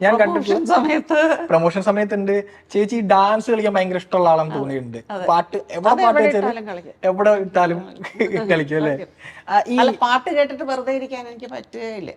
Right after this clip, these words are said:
Speaker 1: ഈ ഇൻഹിബിഷൻസ് അങ്ങനത്തെ കാര്യങ്ങളെ കുറിച്ചൊന്നും
Speaker 2: അത്
Speaker 1: ഇല്ല.
Speaker 2: അങ്ങനെയൊന്നും
Speaker 1: ഒരു, ഒരു അറിയില്ല.
Speaker 2: അതാ സിനിമയിലും അതെ. എനിക്ക് ഇപ്പൊ, ആ, എത്ര ആള് നിന്നാലും എനിക്ക് പ്രശ്നമൊന്നുമില്ല. പക്ഷെ
Speaker 1: ഉം.
Speaker 2: ഡയലോഗുകൾ ഒര-, ഒറ്റ ശ്വാസത്തിൽ പറയലൊന്നും എനിക്ക് എളുപ്പമല്ല.
Speaker 1: ഡ-, ഡയലോഗ്
Speaker 2: കാരണം അത് by heart ചെയ്യുക തന്നെയാ ചെയ്യണേ.
Speaker 1: ആണല്ലേ?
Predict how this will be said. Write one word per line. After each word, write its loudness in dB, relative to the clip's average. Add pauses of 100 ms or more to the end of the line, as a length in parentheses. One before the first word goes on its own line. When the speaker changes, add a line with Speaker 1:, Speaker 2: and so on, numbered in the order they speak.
(140)
Speaker 1:
ഈ 2
ഇൻഹിബിഷൻസ് 0
അങ്ങനത്തെ 0
കാര്യങ്ങളെ 2
കുറിച്ചൊന്നും -6
Speaker 2:
അത് -18 (260)
Speaker 1:
ഇല്ല. 0
Speaker 2:
അങ്ങനെയൊന്നും -8
Speaker 1:
ഒരു, 0
ഒരു 2 (340)
അറിയില്ല. 4
Speaker 2:
അതാ 2
സിനിമയിലും -4
അതെ. -2
എനിക്ക് -6
ഇപ്പൊ, -8
ആ, -6
എത്ര -6
ആള് -4
നിന്നാലും -8
എനിക്ക് -12
പ്രശ്നമൊന്നുമില്ല. -12
പക്ഷെ -10
Speaker 1:
ഉം. -14 (260)
Speaker 2:
ഡയലോഗുകൾ -6
ഒര-, -4
ഒറ്റ -6
ശ്വാസത്തിൽ -8
പറയലൊന്നും -6
എനിക്ക് -6
എളുപ്പമല്ല. 0 (380)
Speaker 1:
ഡ-, 4
ഡയലോഗ് 4
Speaker 2:
കാരണം 0
അത് -2
by 2
heart -6
ചെയ്യുക -4
തന്നെയാ -6
ചെയ്യണേ. -16
Speaker 1:
ആണല്ലേ? -4